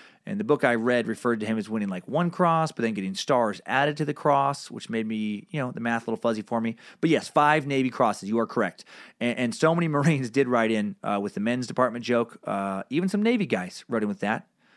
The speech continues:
All in good fun. And this in from another Marine, time sucker, and one of Dayton, Ohio's finest police officers, Nate Nolte. Uh, "So I just got done listening to this week's suck on the almighty Chesty Puller. Overall, it was great. However, be ready.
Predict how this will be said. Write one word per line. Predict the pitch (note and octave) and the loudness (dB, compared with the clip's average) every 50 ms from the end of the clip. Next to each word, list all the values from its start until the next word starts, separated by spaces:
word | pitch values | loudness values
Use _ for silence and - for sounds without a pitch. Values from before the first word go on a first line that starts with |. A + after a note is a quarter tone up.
| _ _ _ _ _ - | _ _ _ _ _ 0
All | C3 C#3+ D3+ C#3+ | 2 4 4 2
in | B2+ | 2
good | A2+ G#2 - | 0 -2 -2
fun. | - G2 F#2+ G2 - _ _ _ _ _ _ _ _ _ _ _ _ _ _ - - - | -2 -2 -2 -4 -6 _ _ _ _ _ _ _ _ _ _ _ _ _ _ -20 -14 -8
And | G#2 A#2 A#2+ B2 C3 | -4 -2 -2 0 0
this | D3+ F3 E3+ - | 0 0 0 0
in | E3+ D#3+ D#3 | -2 -2 -2
from | C3+ C#3+ C3+ | -4 -4 -2
another | C3 D#3 F3+ F#3 | 0 2 2 2
Marine, | F3+ D#3 C#3 C3+ C3+ C#3+ | 2 2 2 0 0 -2
time | C3+ - C3 C3+ C#3 | -2 -2 -2 -2 -2
sucker, | C3 - C#3 C3 - C#3 | 0 0 0 0 0 -2
and | C#3+ - B2 A#2+ A#2 | -4 -4 -4 -4 -2
one | D3 F3+ | -2 -2
of | F#3+ C#3+ | -2 0
Dayton, | C#3+ F3 F3 E3 | 0 -2 -2 -2
Ohio's | D#3 C3+ B2+ D#3 D#3+ D#3 C#3 - | -4 -2 0 2 2 2 2 0
finest | - E3+ F3+ E3+ D#3 - | -2 -2 0 0 -2 -2
police | - D#3 F#3 G#3+ - | -2 0 0 0 2
officers, | E3 B2 A2+ - - - C#3+ C#3+ - - - - - - - | 2 2 2 0 -2 -6 -6 -6 -8 -14 -20 -20 -20 -12 -6
Nate | A#2+ C3+ D3 D3+ A#2 | -2 -2 -2 -2 0
Nolte. | C#3 D3 D#3+ E3+ - C#3+ C#3 - _ _ - - - - - - _ _ _ - | 0 2 2 2 0 -2 -4 -6 _ _ -20 -20 -20 -20 -20 -20 _ _ _ -6
Uh, | - A2 A2 A2 A2+ A2+ A2+ A2 A2+ A#2 A2+ - - | -2 2 4 4 4 4 4 4 4 2 2 0 -4
"So | - - D3 C3+ | -6 -2 0 2
I | C3 C3+ | 2 2
just | B2 - G#3 G3+ - | 2 2 0 2 2
got | - F#3+ F#3+ F3 | 2 0 2 2
done | E3 D#3 D3+ D#3 | 2 2 2 2
listening | D3 C#3+ C3+ - - D3 B2 | 2 0 0 0 -2 -6 -4
to | B2 | -2
this | G#2 B2 B2 - - | 0 -2 -2 -2 -2
week's | C3 C3 B2+ - | -4 -4 -4 -4
suck | - - C3+ A#2 A2+ - - - - _ _ | -2 2 2 2 2 0 -6 -18 -20 _ _
on | - A#2+ B2 | -2 0 0
the | B2 A#2+ | 0 0
almighty | A2 A#2+ C3 C#3+ C3+ A#2 A2+ A#2+ A#2+ | 0 2 0 2 2 2 2 0 0
Chesty | - - A#2+ A2 - - C3 | 0 0 0 0 0 -2 -8
Puller. | B2 - - G#2 F#2+ F2+ F2 - - | -6 -2 0 0 0 -2 -6 -4 0
Overall, | A#2 B2 C3 C#3+ C#3+ C3+ B2+ C3 | 2 2 4 4 4 4 4 4
it | C#3 B2+ | 2 0
was | C3+ A2+ | -2 -2
great. | - C3 B2+ G2+ F2 - | 0 0 0 0 0 -4
However, | - - A#2+ B2 C3 C3+ C3 D3 | -4 0 2 4 4 4 4 2
be | C#3 D3+ E3+ | 2 2 2
ready. | F3 F3 E3 C#3 A#2 G2 - | 4 6 4 4 4 0 -6